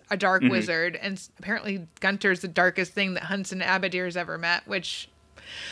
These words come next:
Speaker 1: so there's, like, those characters that are there for that, and I don't know, the ones, the ones that I'm more drawn to, I like L S P a lot,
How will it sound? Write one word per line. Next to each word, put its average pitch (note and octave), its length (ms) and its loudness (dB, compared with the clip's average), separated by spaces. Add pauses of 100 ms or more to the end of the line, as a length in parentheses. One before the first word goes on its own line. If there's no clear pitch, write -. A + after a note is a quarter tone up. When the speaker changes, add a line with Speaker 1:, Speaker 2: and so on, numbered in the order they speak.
Speaker 1:
so C4+ 160 2
there's, D4 400 2
like, A#3+ 260 4
those B3+ 240 2
characters A#3 520 2
that A3+ 120 2
are G3+ 140 2
there G3 260 2
for G#3 140 -6
that, F#3 420 4 (160)
and G3+ 640 0 (800)
I A3 80 2
don't B3+ 140 2
know, A#3+ 140 4
the G#3 140 0
ones, A#3 640 -2 (220)
the B3+ 100 2
ones D4+ 220 2
that D#4 160 0
I'm G#3+ 180 2
more G#3 300 2
drawn F#3+ 260 4
to, G#3 100 0
I G#3 60 4
like G#3+ 180 2
L G3+ 160 2
S G#3+ 220 2
P G#3+ 160 2
a G3 100 4
lot, F3+ 380 4